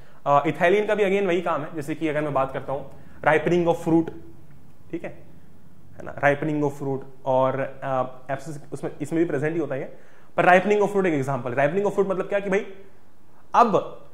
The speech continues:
fruit grow हो चुका है, ठीक है, अब वो पक चुका है, तो उसको stop करना पड़ेगा। तो यहां पर ये इथाइलिन वगैरह जो है वो काम आते हैं।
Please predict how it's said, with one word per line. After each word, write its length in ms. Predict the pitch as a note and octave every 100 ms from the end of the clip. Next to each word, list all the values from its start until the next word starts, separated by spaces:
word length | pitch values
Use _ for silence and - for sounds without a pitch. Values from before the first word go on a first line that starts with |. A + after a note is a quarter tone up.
| - -
fruit 240 | A3 B3+
grow 360 | - C3 E3+ A3
हो 200 | F3 F3+
चुका 340 | F3 F3 G#3+
है, 640 | F#3+ - - E3 C#3 - - - - - -
ठीक 140 | E3+ D#3+
है, 220 | - - - - - - - F3+
अब 100 | F#3
वो 200 | D#3+ -
पक 400 | - G#3+ G3+ -
चुका 280 | F#3+ G3+ F#3
है, 500 | - D#3 A2+ - - - -
तो 60 | F#3+
उसको 300 | F3+ - A#3+
stop 420 | - - G3 G#3
करना 280 | F3+ F3+ D#3
पड़ेगा। 340 | C3 C3 F3+ - - - - - -
तो 60 |
यहां 260 | D#3 - G#3+
पर 180 | A3 E3+
ये 120 | E3+
इथाइलिन 480 | D#3+ - C#3+ D#3+ D3
वगैरह 220 | C3 C3+
जो 100 | C3
है 100 | B2+
वो 100 | F3+
काम 280 | - A#2 -
आते 200 | -
हैं। 80 | A#2+